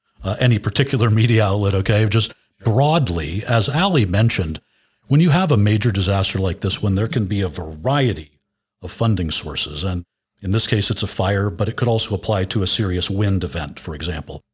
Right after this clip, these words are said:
Fortunately, a lot of people are covered by insurance, but in many times, the insurance might not be enough,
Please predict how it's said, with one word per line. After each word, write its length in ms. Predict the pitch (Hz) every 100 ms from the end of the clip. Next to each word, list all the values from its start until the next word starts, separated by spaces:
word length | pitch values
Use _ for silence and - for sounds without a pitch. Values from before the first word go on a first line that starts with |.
| _ -
Fortunately, 540 | 143 175 180 143 117
a 60 | 101
lot 220 | 104 117
of 100 | -
people 300 | 113 101 95
are 160 | 101
covered 380 | 98 110 101 80
by 300 | 87 87 87
insurance, 840 | 92 85 - 156 87 - - - _ _ _
but 200 | - 113
in 320 | 113 101 - - 110
many 240 | 113 180
times, 580 | - 95 87 117 - - _ _ -
the 100 | 104
insurance 380 | 98 - 107 -
might 160 | 104 98
not 240 | 104 85
be 120 | 101
enough, 460 | 92 101 - -